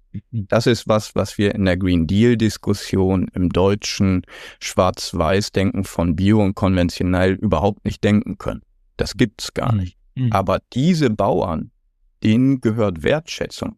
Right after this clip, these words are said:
Speaker 1: weil das haben die geschafft, ohne irgendein Preispremium. Das geht ganz normal in die, äh, <laughs> Lidl-Lieferkette von einer No-Name-Marke und schafft damit für jeden Konsumenten gesündere Lebensmittel,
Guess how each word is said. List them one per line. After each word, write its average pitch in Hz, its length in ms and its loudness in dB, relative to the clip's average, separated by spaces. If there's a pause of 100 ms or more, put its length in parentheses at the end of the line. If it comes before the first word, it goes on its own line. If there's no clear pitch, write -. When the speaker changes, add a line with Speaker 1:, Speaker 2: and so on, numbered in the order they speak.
Speaker 1:
weil 85 140 -2
das 92 220 -2
haben 135 180 4
die 113 100 2
geschafft, - 580 -4 (220)
ohne 180 540 2
irgendein 104 480 0
Preispremium. 78 760 -2 (160)
Das - 160 -2
geht 151 220 0
ganz 170 340 0
normal 139 500 2 (520)
in 139 320 4
die, 127 280 2
äh, 120 480 2 (320)
<laughs> 113 240 -4 (400)
Lidl-Lieferkette 113 1400 0
von 107 240 0
einer 104 140 2
No-Name-Marke 95 1000 0 (500)
und 107 180 2
schafft - 360 -2
damit 117 380 0
für - 160 -4
jeden 143 360 2
Konsumenten 82 840 -2
gesündere 95 600 2
Lebensmittel, 104 800 0